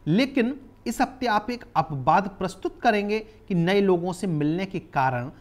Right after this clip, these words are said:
आपको मौज मस्ती करने का मौका मिलेगा और जीवन में नई संभावनाएं भी प्रबल होंगी। आप किसी पालतू पशु को गोद ले सकते हैं, म्यूजियम्स व पार्कों में समय बिता सकते हैं और विश्राम भी कर सकते हैं।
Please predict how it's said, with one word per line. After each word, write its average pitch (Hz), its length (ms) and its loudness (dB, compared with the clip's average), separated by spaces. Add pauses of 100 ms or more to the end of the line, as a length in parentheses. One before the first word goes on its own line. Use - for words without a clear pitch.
(200)
आपको 175 280 0
मौज 170 300 2
मस्ती 185 340 -6
करने 139 320 -4
का 160 160 -4
मौका 135 400 -6
मिलेगा 110 440 -10 (280)
और 151 80 0
जीवन 185 380 0
में 240 140 0
नई 202 240 2
संभावनाएं 185 840 -4
भी 196 160 -2
प्रबल 190 400 -2
होंगी। 240 360 -6 (500)
आप 202 240 6
किसी 262 220 0
पालतू 214 640 -2
पशु 233 360 -6
को 226 160 -4
गोद 151 320 -2
ले 135 200 -2
सकते - 320 -18
हैं, - 280 -20 (340)
म्यूजियम्स 214 580 2
व 185 220 0
पार्कों 175 480 -4
में 185 140 -4
समय 147 300 -6
बिता 127 300 -10
सकते - 440 -20
हैं - 80 -20 (360)
और 202 120 4
विश्राम 135 500 -4
भी 190 120 -2
कर 208 180 -6
सकते - 320 -12
हैं। 277 180 -14